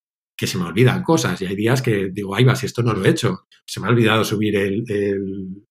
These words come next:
eh, la imagen del capítulo", o cosas así. Entonces, precisamente a raíz del capítulo de las checklists, eh, me estoy empezando a plantear cómo aplicarlo a,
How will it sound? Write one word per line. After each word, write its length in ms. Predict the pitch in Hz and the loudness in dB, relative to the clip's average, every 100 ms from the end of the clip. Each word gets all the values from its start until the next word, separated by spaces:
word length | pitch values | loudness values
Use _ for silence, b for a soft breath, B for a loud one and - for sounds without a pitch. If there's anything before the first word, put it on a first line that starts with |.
| - | -16
eh, 240 | - 101 | -14 -10
la 120 | 98 | -6
imagen 340 | 104 113 117 107 | -2 0 -2 -4
del 120 | 98 | -4
capítulo", 560 | - - 180 147 131 131 | -4 0 0 4 4 6
o 240 | 113 107 | 4 0
cosas 280 | 107 - - | -6 -8 -8
así. 300 | - 107 - B B B B | -8 -8 -10 B B B B
Entonces, 520 | 127 135 151 131 - b b _ 123 | 2 4 2 0 -6 b b _ 0
precisamente 560 | 120 135 151 160 160 | 0 0 0 0 0
a 40 | 131 | 4
raíz 180 | 123 131 | 4 4
del 100 | 147 | 2
capítulo 380 | 135 139 143 135 | 0 0 2 4
de 100 | 135 | 4
las 180 | 131 123 | 2 2
checklists, 560 | 147 135 143 160 - _ | -2 0 -2 -2 -8 _
eh, 280 | 117 117 113 | -2 0 0
me 320 | 113 113 113 | -2 -4 -4
estoy 200 | 110 127 | -2 2
empezando 340 | 127 135 139 135 | 2 2 -2 -2
a 20 | |
plantear 400 | 131 127 131 131 | 0 2 2 2
cómo 180 | 127 123 | 2 2
aplicarlo 580 | 127 123 120 120 127 | 4 2 2 2 4
a, 140 | 127 | 4